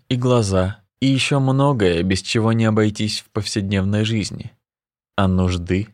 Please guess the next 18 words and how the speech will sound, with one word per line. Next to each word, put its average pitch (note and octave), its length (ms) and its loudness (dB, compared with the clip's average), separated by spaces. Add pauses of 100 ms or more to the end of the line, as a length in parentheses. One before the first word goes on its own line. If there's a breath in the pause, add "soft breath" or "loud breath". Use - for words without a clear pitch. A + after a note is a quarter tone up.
(220)
он B2+ 280 0
не C#3 100 -2
терпит A2+ 460 -4
ни A2+ 120 -2
в - 80 -6
чем. E2 380 -8 (920)
Ведь G#2+ 240 0
нужда — D3 400 2
это D3 180 0
необходимость, C#3 1000 -2 (280)
а G#2 120 2
для F#2 180 4
мудрого F2+ 640 -2 (140)
необходимости F#2 840 -2
нет. A2+ 420 -6 (1120)
Значит, E2+ 520 -2
хотя G#2 280 0
мудрец G2+ 440 0